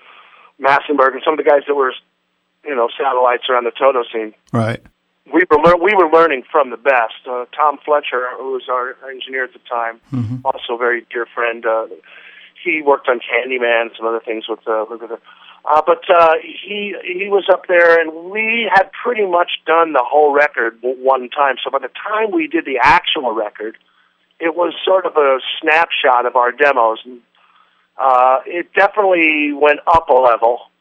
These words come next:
Speaker 1: when we finally recorded the lev-, uh, the record. But I got, but in retrospect, I listened back to some of the demos, and, uh, I kind of got in the mindset of, from then on, making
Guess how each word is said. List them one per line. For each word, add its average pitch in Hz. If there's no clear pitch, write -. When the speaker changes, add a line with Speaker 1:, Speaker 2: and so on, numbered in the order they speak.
Speaker 1:
when 135
we 139
finally 135
recorded 131
the 120
lev-, 127
uh, 120
the 123
record. 127
But 160
I 170
got, 147
but 160
in 156
retrospect, 196
I 147
listened 156
back 156
to -
some 156
of 151
the 127
demos, 165
and, 143
uh, -
I 165
kind 165
of 156
got 160
in 151
the 135
mindset 151
of, 123
from 156
then 160
on, 147
making 165